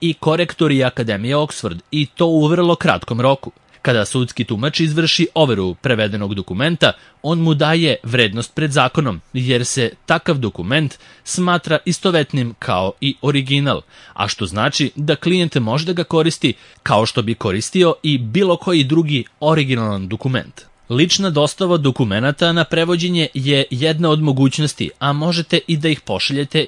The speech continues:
i to ili preko kurirske službe ili preporučenom poštanskom pošiljkom na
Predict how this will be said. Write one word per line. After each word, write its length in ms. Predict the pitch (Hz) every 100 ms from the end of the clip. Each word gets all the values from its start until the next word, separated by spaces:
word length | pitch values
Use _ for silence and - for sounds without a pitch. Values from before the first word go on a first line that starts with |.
| -
i 160 | 156
to 340 | 143 - 170 139 -
ili 220 | 143 135
preko 320 | 139 127 127
kurirske 520 | - 123 123 - -
službe 400 | - 160 147 139 - - - -
ili 200 | 190 185
preporučenom 720 | 190 180 185 143 - 135 123
poštanskom 640 | 110 101 123 120 - 135
pošiljkom 600 | 127 160 185 175 180 165
na 160 | 160 151